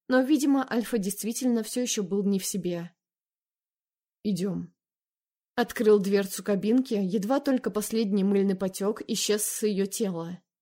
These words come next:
«Куда?» «С тобой поговорит Алекс, а потом мы улетаем». «К-, куда?» Повторила, совершенно растерявшись.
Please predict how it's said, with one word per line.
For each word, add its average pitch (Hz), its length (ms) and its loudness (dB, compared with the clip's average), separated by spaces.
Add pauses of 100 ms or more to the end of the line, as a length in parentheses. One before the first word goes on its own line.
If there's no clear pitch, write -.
(840)
«Куда?» 226 500 0 (1040)
«С - 120 -6
тобой 196 300 4
поговорит 185 560 -4
Алекс, 240 520 -4
а 220 60 -6
потом 208 300 0
мы 208 200 2
улетаем». 185 720 -2 (1160)
«К-, - 180 -16
куда?» 214 600 2 (1040)
Повторила, 214 520 2
совершенно 196 540 -2
растерявшись. 190 880 -4